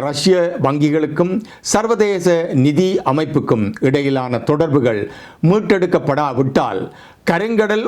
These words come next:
ஒப்பந்தங்கள் நடைமுறைக்கு வராது என்று ரஷ்யா கூறியது. உக்ரைன் ஜனாதிபதி விளாடிமிர் ஜெலன்ஸ்கி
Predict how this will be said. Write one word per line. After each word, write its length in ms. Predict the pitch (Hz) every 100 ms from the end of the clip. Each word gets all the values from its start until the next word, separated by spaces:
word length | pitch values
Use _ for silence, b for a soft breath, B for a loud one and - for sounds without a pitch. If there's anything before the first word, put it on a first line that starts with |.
| 202
ஒப்பந்தங்கள் 540 | 135 170 156 147 156 156 147
நடைமுறைக்கு 580 | 131 160 165 156 147 143 117
வராது 360 | 123 151 170 147 123
என்று 200 | 117 104 95 - b b 143
ரஷ்யா 320 | 135 - 147 147
கூறியது. 420 | 120 117 101 92 170 - _ b b b b b 127
உக்ரைன் 380 | 110 156 147 127
ஜனாதிபதி 540 | 131 143 147 151 151 208 320 - b b -
விளாடிமிர் 500 | 147 165 165 156 143 143 202 147
ஜெலன்ஸ்கி 500 | 139 139 135 - 104